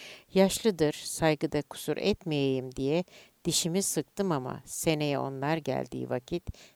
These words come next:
biz bir otele çıkarız. "Burası artık bizim evimiz." dedi Eren. "Büyükannem seni kabullenemediyse otele o çıkar. Kocamın beni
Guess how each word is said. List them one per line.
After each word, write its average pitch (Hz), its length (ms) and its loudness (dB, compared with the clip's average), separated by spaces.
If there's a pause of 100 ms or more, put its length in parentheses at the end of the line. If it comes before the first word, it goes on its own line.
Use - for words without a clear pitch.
(140)
biz 156 220 0
bir 135 120 0
otele 120 400 -4
çıkarız. - 600 -8 (580)
"Burası 214 320 4
artık 196 380 0
bizim 190 260 -2
evimiz." 123 440 -2
dedi 123 200 -4
Eren. 117 320 -4 (500)
"Büyükannem 196 560 4
seni 170 280 2
kabullenemediyse 151 1300 0 (120)
otele 170 400 0
o 160 140 0
çıkar. - 460 -8 (520)
Kocamın 233 480 2
beni 190 360 4